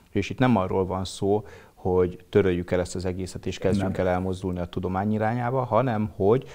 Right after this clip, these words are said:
Speaker 1: a hit mellett ne vessük el azt, hogy vannak ennek, ö, ö, módjai ezeknek a kezeléseknek, problémakezeléseknek,
Speaker 2: Hadd mondjak
Speaker 1: amelyeket
Speaker 2: ez-
Speaker 1: alkalmazunk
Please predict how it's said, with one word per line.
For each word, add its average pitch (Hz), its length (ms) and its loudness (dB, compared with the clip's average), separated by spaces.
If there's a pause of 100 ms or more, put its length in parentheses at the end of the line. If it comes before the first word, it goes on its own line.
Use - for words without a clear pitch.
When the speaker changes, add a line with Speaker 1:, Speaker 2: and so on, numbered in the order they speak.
(160)
Speaker 1:
a 95 100 -2
hit 113 320 0
mellett 98 440 2
ne 107 180 2
vessük 90 420 -4
el 87 200 0
azt, 95 400 0
hogy 92 300 0
vannak 95 540 0
ennek, 90 440 -4
ö, 90 180 2 (480)
ö, 92 160 4 (140)
módjai 92 640 2
ezeknek 95 420 -4
a 87 60 -4
kezeléseknek, 92 720 -4
problémakezeléseknek, 87 1300 0 (600)
Speaker 2:
Hadd - 220 6
mondjak 117 200 6
Speaker 1:
amelyeket 113 300 6
Speaker 2:
ez- 117 60 8
Speaker 1:
alkalmazunk 104 640 4